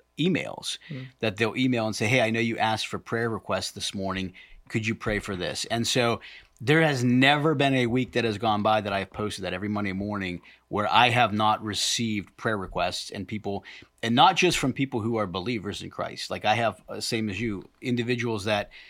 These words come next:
Speaker 1: um, will engage that do not know Christ or ask for prayer requests or, or, you know, sh-, share some pretty vulnerable things
Speaker 2: Mm.
Speaker 1: through that platform. And, uh, and really that's,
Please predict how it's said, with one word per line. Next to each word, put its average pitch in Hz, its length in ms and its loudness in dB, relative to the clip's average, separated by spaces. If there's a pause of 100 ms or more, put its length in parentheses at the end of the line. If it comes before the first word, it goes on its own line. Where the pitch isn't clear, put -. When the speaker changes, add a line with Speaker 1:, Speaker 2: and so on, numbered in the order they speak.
(240)
Speaker 1:
um, 98 400 2
will 113 220 0
engage 110 380 0
that 101 120 -4
do 101 80 -8
not 135 180 2
know 131 140 -2
Christ 107 440 -2
or 87 80 -2
ask 131 260 0
for 113 140 -10
prayer 107 240 -4
requests 101 480 -4
or, 92 260 -8
or, 92 140 -10
you 95 100 -8
know, 90 140 -8
sh-, - 140 -2
share 117 600 0
some 107 220 -6
pretty 214 240 -4
vulnerable 104 520 -4
things 123 640 -6
Speaker 2:
Mm. 120 100 -12 (340)
Speaker 1:
through 131 360 0
that 110 360 2 (120)
platform. 92 600 0 (400)
And, 107 360 0
uh, 104 160 0
and 127 160 2
really 190 240 6
that's, 139 280 -2